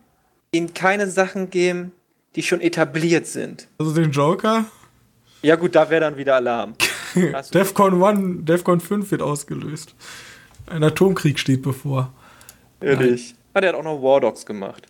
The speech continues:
Speaker 2: Ja, auf jeden Fall, er hat gesagt, also, ich kann ihn schon verstehen, weil heute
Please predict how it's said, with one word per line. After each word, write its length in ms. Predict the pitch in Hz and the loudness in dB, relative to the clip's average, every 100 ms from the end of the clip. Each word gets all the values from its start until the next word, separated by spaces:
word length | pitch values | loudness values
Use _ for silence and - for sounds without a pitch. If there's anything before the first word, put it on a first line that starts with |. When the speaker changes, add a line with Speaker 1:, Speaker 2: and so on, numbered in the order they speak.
| - | -6
Speaker 2:
Ja, 240 | 165 214 240 | 2 4 4
auf 100 | 208 | 2
jeden 180 | 254 240 | 0 2
Fall, 180 | 262 233 | 2 4
er 100 | 233 | 4
hat 140 | 262 | 2
gesagt, 440 | 247 202 262 - - | 0 2 2 0 -2
also, 320 | 208 226 233 - - - - - _ 254 254 - - - | -2 0 -2 -6 -18 -16 -16 -18 _ -20 -20 -20 -20 -14
ich 160 | 190 | -6
kann 180 | - 247 | 0 2
ihn 100 | 277 | 2
schon 200 | 233 262 240 | 2 0 2
verstehen, 680 | 233 - - 226 220 208 | 0 0 0 2 2 2
weil 280 | 202 196 190 | 2 2 4
heute 680 | 185 214 226 208 208 208 | 2 2 0 -2 0 0